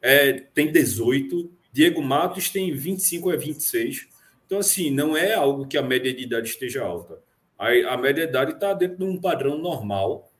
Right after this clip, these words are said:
E se for botar para um elenco como um todo, a, a média é baixa. Porque o banco do Náutico é muito novo. É muito novo mesmo. Eu acho que o reserva mais velho hoje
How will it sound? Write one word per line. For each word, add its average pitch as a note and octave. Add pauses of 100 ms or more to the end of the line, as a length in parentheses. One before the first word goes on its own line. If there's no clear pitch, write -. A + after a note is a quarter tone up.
(200)
E C#3+
se F#3+
for G3
botar F#3
para -
um G3+
elenco C3+ (440)
como C3+
um C3+
todo, C3+
a, B2+
a C3+
média C#3+
é G#3
baixa. - (300)
Porque -
o F#3
banco E3+
do B3
Náutico C3
é A3
muito F3+
novo. G#2+ (100)
É F3
muito F#3+
novo F#3
mesmo. G#2+ (480)
Eu D#3+
acho F3+
que -
o A3
reserva E3+
mais F#3
velho B2+
hoje C#3+